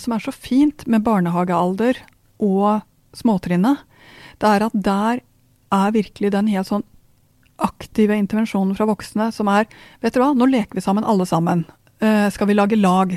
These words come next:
Skal vi, du kan gjøre det.» Altså det å plassere barna inn sånn at de faktisk klarer å leke med hverandre, løser opp disse situasjonene. Og ikke bare det, men det er viktig at voksne gjør det. Fordi allerede nå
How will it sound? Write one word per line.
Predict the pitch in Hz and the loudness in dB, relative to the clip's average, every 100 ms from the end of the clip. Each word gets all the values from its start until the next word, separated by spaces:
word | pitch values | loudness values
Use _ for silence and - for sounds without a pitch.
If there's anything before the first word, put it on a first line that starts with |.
| - | -10
Skal | - 214 220 | -2 0 2
vi, | 220 214 | 2 2
du | 208 220 | 0 0
kan | 220 214 | 0 0
gjøre | 214 214 | 2 0
det.» | 190 180 | 0 0
Altså | 202 214 | -2 -4
det | 214 214 | -2 -4
å | 220 | -6
plassere | - 240 - 208 190 196 214 | -10 -14 -4 -2 -2 -4 -2
barna | 202 - | -2 -2
inn | 220 202 | -4 -4
sånn | 226 | -6
at | 226 | -6
de | 214 | -6
faktisk | - 233 - | -8 -8 -4
klarer | 254 226 165 180 226 | -2 -2 -2 -2 0
å | |
leke | 220 202 - | 0 -2 -2
med | 185 | -2
hverandre, | 190 196 214 277 - _ - _ | 0 0 -2 -4 -6 _ -20 _
løser | 220 254 175 - - 214 | 0 2 -2 -6 -8 -6
opp | - | -4
disse | 214 190 | -4 -4
situasjonene. | 190 - 220 202 220 285 - _ - - - - - - - 233 | -6 -6 -2 0 0 -2 -6 _ -20 -20 -20 -20 -20 -20 0 6
Og | 240 262 - - - - _ _ _ _ _ 269 | 6 4 -6 -20 -20 -20 _ _ _ _ _ -6
ikke | - 180 | -4 0
bare | 190 240 | 0 2
det, | 226 277 - _ | 2 0 -4 _
men | 320 214 | 0 2
det | 233 | 2
er | 247 - | -2 -6
viktig | - - 202 | -16 -10 -8
at | 226 | -6
voksne | 226 - 247 | -6 -4 -2
gjør | 233 202 | 0 0
det. | 277 - - _ _ _ - | -2 -8 -20 _ _ _ -2
Fordi | 240 220 226 262 - _ 220 | 0 2 0 -2 -6 _ -2
allerede | 226 254 220 233 | 0 0 2 4
nå | 233 226 226 | 4 4 2